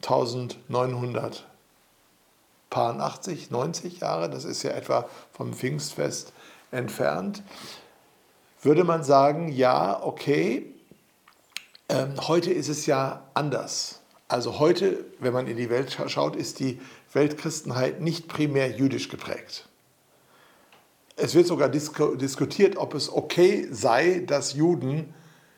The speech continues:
an Jesus Christus glauben. Ja, das, es gibt sogar Kirchen, die sagen, wir sollten, äh,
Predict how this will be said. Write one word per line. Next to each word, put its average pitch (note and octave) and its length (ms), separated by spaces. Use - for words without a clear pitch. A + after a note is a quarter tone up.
an C#3 200
Jesus C3+ 320
Christus D3 380
glauben. F2+ 280
Ja, B2 200
das, - 560
es - 120
gibt D3 180
sogar C3 540
Kirchen, D#3 460
die C3+ 140
sagen, A#2+ 480
wir A#2 100
sollten, B2+ 480
äh, G3 240